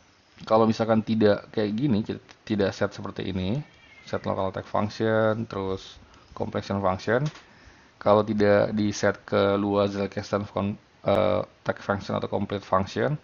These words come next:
nanti beberapa fitur kayak tag functionnya ada atau complete functionnya itu tidak sesuai ya.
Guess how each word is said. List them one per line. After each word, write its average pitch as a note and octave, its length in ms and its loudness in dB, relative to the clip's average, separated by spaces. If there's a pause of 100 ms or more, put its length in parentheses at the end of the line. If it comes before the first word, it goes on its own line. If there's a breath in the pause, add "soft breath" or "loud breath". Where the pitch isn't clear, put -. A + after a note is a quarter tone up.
(560 loud breath)
nanti G#2 240 -2
beberapa G2+ 400 2
fitur G#2 400 -4
kayak G2 240 0
tag G2 160 -4
functionnya G#2+ 800 -4
ada G#2 160 0 (160)
atau G2 320 -2
complete G2 400 -6 (400)
functionnya G2+ 480 0
itu A#2+ 160 -6
tidak F#2+ 400 -2
sesuai F#2 480 -8
ya. - 40 -12